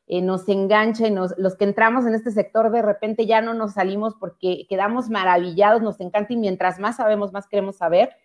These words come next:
y pues la profesionalización nunca termina y cada cliente es diferente. El, eh, también las modificaciones en las leyes, las actualizaciones, eh, cada gobierno también va haciendo, eh, diferentes cambios, entonces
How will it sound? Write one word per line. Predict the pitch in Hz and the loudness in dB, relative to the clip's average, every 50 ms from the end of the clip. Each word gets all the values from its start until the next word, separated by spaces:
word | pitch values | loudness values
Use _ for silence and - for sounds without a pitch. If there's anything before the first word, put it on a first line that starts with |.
| _ _ _ _ _ | _ _ _ _ _
y | - 170 170 | -12 -8 -4
pues | - 180 | -2 0
la | 175 180 175 | 2 2 2
profesionalización | 175 185 180 185 170 175 190 185 175 180 175 - 190 185 - 214 220 233 233 | 2 0 -2 -2 -2 -4 -4 -4 -4 -4 -4 -4 -6 -6 -4 -4 -2 -2 -2
nunca | 233 233 233 226 214 220 | -2 -2 -2 -2 -4 -4
termina | - 190 175 185 196 202 202 214 226 277 277 - _ _ _ _ | -4 -4 -4 -4 -4 -2 -2 -2 -2 -4 -6 -10 _ _ _ _
y | - 214 - | -18 -10 -4
cada | - - 427 403 - | -2 0 0 0 0
cliente | - 254 254 247 247 254 | 0 0 0 0 0 -2
es | 214 | -2
diferente. | 196 208 - - 175 165 165 165 165 165 190 196 233 262 - - - 185 | -2 -4 -2 0 2 2 2 2 0 0 0 2 2 2 2 0 0 0
El, | 185 185 170 165 - | 0 0 -2 -6 -4
eh, | - 185 185 180 | -2 -2 -2 -2
también | 185 - 202 202 202 185 226 220 220 | 0 0 0 0 0 0 0 0 2
las | 220 226 208 | 2 0 0
modificaciones | 214 202 196 170 175 - 180 - - 185 175 - 202 202 196 214 214 202 | -2 -4 -4 -4 -6 -8 -10 -8 -8 -8 -6 -4 -4 -4 -2 -2 -4 -6
en | 214 196 | -6 -6
las | 185 180 175 | -6 -6 -4
leyes, | 190 190 196 202 196 | -4 -4 -4 -4 -4
las | 202 190 | -6 -10
actualizaciones, | 196 - _ - 185 180 175 190 180 - 202 202 202 208 208 - _ _ _ _ _ - | -10 -12 _ -8 -6 -6 -6 -10 -10 -6 -4 -2 -2 -2 -4 -6 _ _ _ _ _ -6
eh, | - 190 190 190 190 175 - - | -4 0 0 2 0 0 0 0
cada | 226 226 233 226 | 2 4 4 4
gobierno | 220 208 196 180 208 214 214 214 214 208 208 | 4 2 0 2 2 2 2 2 2 -2 -2
también | 202 190 196 190 196 - | -4 -4 -4 -4 -4 -2
va | 190 | -2
haciendo, | 196 185 - 202 185 190 185 185 190 196 190 190 - - _ _ - | -2 -2 -4 -6 -6 -4 -2 2 2 2 2 0 -2 -14 _ _ -8
eh, | - 180 165 | -6 -6 -4
diferentes | 165 196 190 - 190 190 190 196 - 208 196 - | -4 -4 0 0 0 0 0 -2 -2 -4 -4 -4
cambios, | _ - 214 202 196 202 202 220 214 - | _ 2 4 4 4 4 2 -2 -2 -2
entonces | 208 190 180 208 208 202 - 247 226 220 | -2 -4 -2 -2 -2 0 0 0 -2 -2